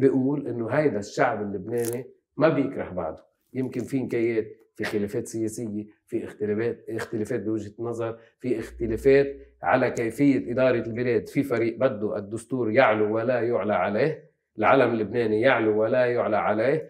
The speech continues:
الأرز اللبنانية، الجغرافيا اللبنانية تكون محترمة، سيدة، حرة، مستقلة على كامل التر-، التراب الوطني،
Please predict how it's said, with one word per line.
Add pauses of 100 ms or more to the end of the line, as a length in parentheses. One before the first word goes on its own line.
(160)
الأرز
اللبنانية،
الجغرافيا
اللبنانية
تكون
محترمة،
سيدة،
حرة،
مستقلة
على
كامل
التر-،
التراب
الوطني،